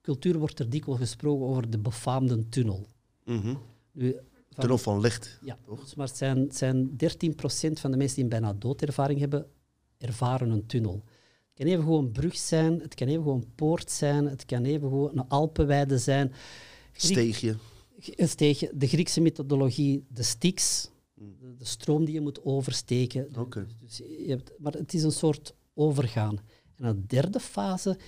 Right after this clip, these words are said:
Speaker 1: is een revisie van jouw leven door jezelf. Je, je, je voelt en je kijkt van wat dat je, wat je allemaal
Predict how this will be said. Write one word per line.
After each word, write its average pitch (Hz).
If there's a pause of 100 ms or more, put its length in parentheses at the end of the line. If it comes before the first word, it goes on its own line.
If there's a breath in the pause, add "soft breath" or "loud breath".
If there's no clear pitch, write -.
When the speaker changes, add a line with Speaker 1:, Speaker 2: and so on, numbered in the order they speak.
(140 loud breath)
Speaker 1:
is 135
een 135
revisie 139
van 135
jouw 117
leven 135 (680)
door 123
jezelf. 101 (200)
Je, 117
je, 110
je 104 (360)
voelt 160
en 120
je 110
kijkt 143
van 131
wat 120
dat 113
je, 107
wat 123
je 107
allemaal 107